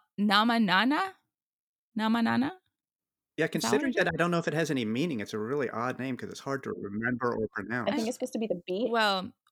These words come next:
Speaker 1: when this song first came out, like, I think I told Tamar,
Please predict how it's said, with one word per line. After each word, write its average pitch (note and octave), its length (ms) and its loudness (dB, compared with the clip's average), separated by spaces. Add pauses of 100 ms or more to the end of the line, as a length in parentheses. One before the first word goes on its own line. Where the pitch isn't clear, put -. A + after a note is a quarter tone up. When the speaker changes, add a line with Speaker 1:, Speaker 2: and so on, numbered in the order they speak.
(100)
Speaker 1:
when B3+ 160 0
this D#4 180 -2
song A3 600 0
first G#3 460 -4
came F#3+ 260 -4
out, D3+ 320 -4 (120)
like, - 540 -4 (460)
I D3+ 40 -2
think B3+ 200 2
I C#4+ 80 4
told A3 240 0
Tamar, F3 680 2